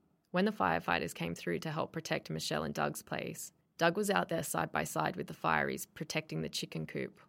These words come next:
while Michelle took the wrapped up joeys and got the hell out of there to Fleur's place. When the fires came past Fleur's, they were able to pack up again and go to Laurie's place further south. When the fires finally died down,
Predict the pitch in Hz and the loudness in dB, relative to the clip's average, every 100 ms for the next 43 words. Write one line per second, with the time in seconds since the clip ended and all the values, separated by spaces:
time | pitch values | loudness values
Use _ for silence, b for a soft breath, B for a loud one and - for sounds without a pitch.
0 | _ _ 160 160 160 170 160 - 165 - | _ _ -2 0 0 2 2 0 -6 -4
1 | 156 160 - 165 - 165 151 127 - - | 0 0 2 0 0 -2 0 -2 -4 -6
2 | - - - 147 73 71 76 - - 64 | -6 -6 -6 -4 -2 0 0 -2 -4 -6
3 | 156 - - - 165 160 - - - - | -8 -12 -20 -8 -2 -2 -2 -6 -10 -10
4 | - - _ _ _ 180 175 175 170 170 | -14 -16 _ _ _ 2 2 4 4 4
5 | - 170 170 160 - - 170 175 71 - | 2 -2 0 0 0 0 4 6 4 -2
6 | - _ _ - 165 160 165 165 - 170 | -8 _ _ 2 4 4 2 -2 -2 0
7 | 175 175 180 165 156 - - 160 156 156 | 0 0 0 0 -2 -4 -6 -2 0 0
8 | 160 160 165 175 - - - - - 147 | 0 2 2 0 -4 -6 -6 -6 -6 -4
9 | - 143 - - _ _ _ _ _ _ | 0 0 -2 -12 _ _ _ _ _ _
10 | _ - 175 175 180 202 202 190 180 180 | _ -2 0 2 2 0 -2 -2 -2 -2
11 | 175 175 82 - 80 76 57 | -2 0 0 -2 -4 -4 -6